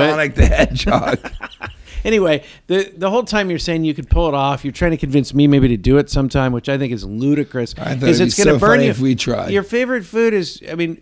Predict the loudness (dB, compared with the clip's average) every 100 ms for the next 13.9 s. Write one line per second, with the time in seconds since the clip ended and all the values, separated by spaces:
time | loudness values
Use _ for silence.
0 | -12 -10 -8 -6 -4 -6 -4 -4 -2 -4
1 | -4 -4 -4 -4 -4 -4 -2 -2 -2 0
2 | 0 0 0 0 0 -2 -4 -4 -4 -4
3 | -4 -4 -4 -4 -4 -6 -6 -6 -6 -10
4 | _ _ _ _ _ _ _ _ _ _
5 | _ _ _ _ _ _ 2 4 4 2
6 | 2 2 0 -2 _ _ _ -10 -2 0
7 | 0 -2 -4 -6 -2 2 2 2 2 4
8 | 4 0 -4 -10 _ -8 -8 -10 -20 -20
9 | -6 0 0 0 -10 -6 -2 0 0 -2
10 | -4 -6 -6 -8 -14 -14 -14 -14 -6 -4
11 | -4 -4 -6 -4 -2 -2 2 2 2 2
12 | 2 2 0 -2 -2 0 2 2 2 4
13 | 2 2 -2 0 -2 -4 -6 -6 -10